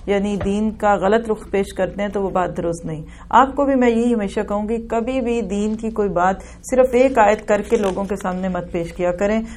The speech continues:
मुख्तलिफ angle सामने रखेंगे तो फिर बात समझ आएगी, वरना बाज़ दफ़ा तो कुछ और ही चीज़ ख़राब हो जाती है।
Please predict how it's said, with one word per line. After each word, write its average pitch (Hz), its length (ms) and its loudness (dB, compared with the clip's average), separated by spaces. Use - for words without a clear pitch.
मुख्तलिफ 277 420 0
angle 208 280 2
सामने 196 340 0
रखेंगे 226 500 0
तो 226 120 -2
फिर 208 180 0
बात 175 220 0
समझ 185 360 -4
आएगी, 190 400 -2
वरना 220 300 2
बाज़ 190 360 2
दफ़ा 202 180 -2
तो 214 140 -4
कुछ 214 340 -6
और 196 240 2
ही 196 140 -2
चीज़ 185 340 -6
ख़राब 165 300 -4
हो 165 100 -4
जाती 156 340 -8
है। 147 200 -10